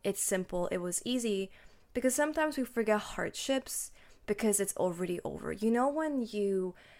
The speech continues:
experience something very difficult and stressful, like, for example, an exam, and you study so hard for it,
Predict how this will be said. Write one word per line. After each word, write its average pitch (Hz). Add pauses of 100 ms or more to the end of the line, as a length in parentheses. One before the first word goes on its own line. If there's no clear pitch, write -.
(140)
experience 208
something 190
very 180
difficult 180
and 175
stressful, 175
like, 185
for -
example, 190
an 196
exam, 170
and 170
you 175
study 233
so 269
hard 226
for 170
it, 160